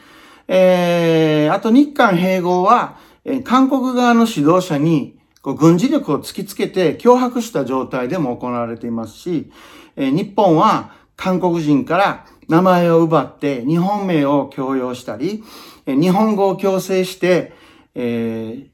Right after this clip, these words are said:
ー、言葉を奪ったり、え、宗教を奪って、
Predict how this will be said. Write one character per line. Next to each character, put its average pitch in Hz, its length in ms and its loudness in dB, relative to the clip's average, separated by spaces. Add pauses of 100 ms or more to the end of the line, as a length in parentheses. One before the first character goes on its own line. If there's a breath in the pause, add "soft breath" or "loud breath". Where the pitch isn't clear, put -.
(140)
ー、 - 140 -10
言 240 120 8
葉 147 200 2
を 113 100 -4
奪 110 160 -12
っ 98 120 -20
た 117 140 -20
り、 214 300 -6 (400 loud breath)
え、 269 80 -6
宗 233 300 0
教 131 260 2
を 123 100 2
奪 139 220 2
っ - 120 -14
て、 175 400 -2